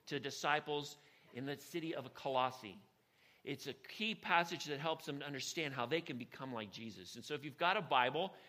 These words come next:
you can turn it to Colossians chapter three. And if you don't have a Bible, don't worry. The, the verses will be up here on the screen and you can follow along.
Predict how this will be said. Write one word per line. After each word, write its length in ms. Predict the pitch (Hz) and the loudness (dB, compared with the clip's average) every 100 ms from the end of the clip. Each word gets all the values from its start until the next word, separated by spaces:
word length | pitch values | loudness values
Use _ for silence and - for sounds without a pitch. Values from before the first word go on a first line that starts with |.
| - | -12
you 80 | 135 | -6
can 100 | 156 | -4
turn 200 | 185 185 | -2 -2
it 100 | 170 | -4
to 60 | |
Colossians 720 | 160 - 151 156 160 165 151 | -8 0 4 4 4 -4 -6
chapter 420 | - 160 143 - 120 | -4 -2 -2 -2 -10
three. 680 | - - 156 147 113 120 220 - - - - | -10 -10 -4 -4 -4 -6 -10 -20 -20 -20 -10
And 80 | - | -6
if 60 | 127 | 0
you 80 | 147 | 4
don't 180 | 175 | 6
have 120 | 180 170 | 6 6
a 40 | |
Bible, 480 | 143 147 156 196 - - 110 | 8 8 8 2 -2 -12 -4
don't 220 | 135 135 | -2 0
worry. 400 | 135 147 175 196 | 2 4 4 2
The, 180 | 123 110 - | -2 -4 -6
the 120 | 117 | -6
verses 320 | 107 147 - | -2 -2 -2
will 80 | 147 | -2
be 120 | 131 | 0
up 100 | 143 | 0
here 80 | 147 | 0
on 80 | 135 | -2
the 80 | 113 | -2
screen 340 | - 139 156 | -6 -6 -6
and 80 | 160 | -6
you 60 | 131 | -8
can 140 | 117 | -10
follow 400 | - 135 135 123 | -4 0 2 0
along. 420 | 107 101 95 117 | 0 0 -2 -4